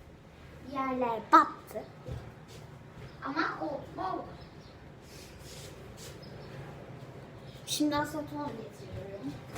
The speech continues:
Çünkü çok azıcık bir leke kaldı. Şu pembelik. Onu da bence asetonla silerim. Silmezse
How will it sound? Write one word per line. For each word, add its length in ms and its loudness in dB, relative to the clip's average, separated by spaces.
Çünkü 300 0
çok 220 -4
azıcık 460 -2
bir 40 -2
leke 200 -2
kaldı. 680 -4
Şu 60 -2
pembelik. 920 8
Onu 100 10
da 120 10
bence 260 10
asetonla 560 2
silerim. 720 6
Silmezse 580 -2